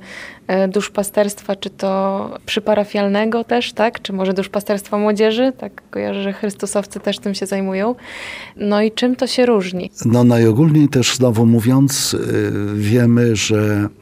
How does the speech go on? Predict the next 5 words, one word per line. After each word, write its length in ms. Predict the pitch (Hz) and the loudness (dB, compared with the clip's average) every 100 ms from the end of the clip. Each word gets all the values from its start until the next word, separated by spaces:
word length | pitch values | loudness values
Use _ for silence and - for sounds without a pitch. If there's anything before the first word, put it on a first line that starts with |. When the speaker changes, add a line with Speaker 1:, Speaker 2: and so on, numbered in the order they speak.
| - - - - | -20 -20 -20 -6
Speaker 2:
więzienie 600 | 104 117 107 120 120 117 | 0 2 4 4 4 4
jest 640 | 113 113 - - - - - _ - - - - | 2 0 -4 -8 -12 -12 -16 _ -20 -20 -20 -6
bardzo 400 | 110 117 101 104 | 0 0 2 -2
szczególnym 640 | - - 95 107 104 104 | -2 -2 0 0 2 2
miejscem. 680 | 98 95 92 - - 90 98 | 2 0 -2 -6 -4 -4 -4